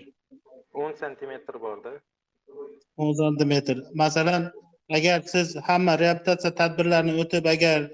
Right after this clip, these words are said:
Speaker 2: mana shu narsalarda, e, reabilitatsiya samaralari, e,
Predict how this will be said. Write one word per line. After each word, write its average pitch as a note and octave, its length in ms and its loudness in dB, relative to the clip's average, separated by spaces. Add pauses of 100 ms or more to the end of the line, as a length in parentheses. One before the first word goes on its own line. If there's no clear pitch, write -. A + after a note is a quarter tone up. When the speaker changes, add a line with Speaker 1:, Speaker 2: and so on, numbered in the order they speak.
(120)
Speaker 2:
mana D#3+ 260 2
shu E3+ 140 -2
narsalarda, E3 640 4 (500)
e, C#3 100 -4 (340)
reabilitatsiya E3 520 0
samaralari, D#3+ 680 4 (800)
e, B2+ 120 -6